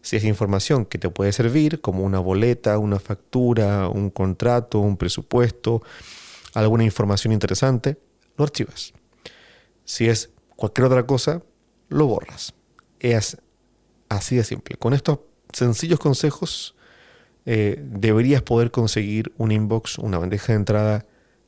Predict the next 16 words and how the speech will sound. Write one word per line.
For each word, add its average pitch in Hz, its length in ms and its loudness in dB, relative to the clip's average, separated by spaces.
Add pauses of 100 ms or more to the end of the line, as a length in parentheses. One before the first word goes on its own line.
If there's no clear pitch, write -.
limpia 113 600 0 (920)
y 127 100 0
que - 120 0
no 113 160 2
te 120 300 0 (280)
abrume. 107 520 -4 (2500)
Bueno, 151 180 4
y 160 40 6
ahora 180 160 6
pensemos 175 480 4
cómo 185 400 2
en 127 160 0
particular 110 840 2 (400)
las 104 680 0
inteligencias 110 760 0
artificiales 104 1000 -2